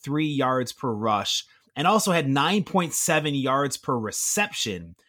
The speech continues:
which is another area the Bills could use some strengths out of their backs, is catching passes out of the backfield. If you look at the career touches for Breida, Singletary, and Moss,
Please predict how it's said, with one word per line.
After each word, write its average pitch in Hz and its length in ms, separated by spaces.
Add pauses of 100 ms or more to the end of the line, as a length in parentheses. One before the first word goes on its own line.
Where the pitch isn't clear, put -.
which 135 140
is 147 120
another 165 320
area 123 280
the 117 80
Bills 120 320
could 113 160
use 113 240
some 110 120
strengths - 680 (260)
out 123 180
of 113 60
their 113 140
backs, 107 520
is - 160
catching 135 320
passes 117 540
out 117 160
of 104 80
the 101 80
backfield. 104 760 (560)
If 208 220
you 254 180
look 226 220
at 247 100
the 202 80
career 165 920 (380)
touches 101 680 (200)
for 113 140
Breida, 160 560 (160)
Singletary, 165 760
and 127 160
Moss, 123 640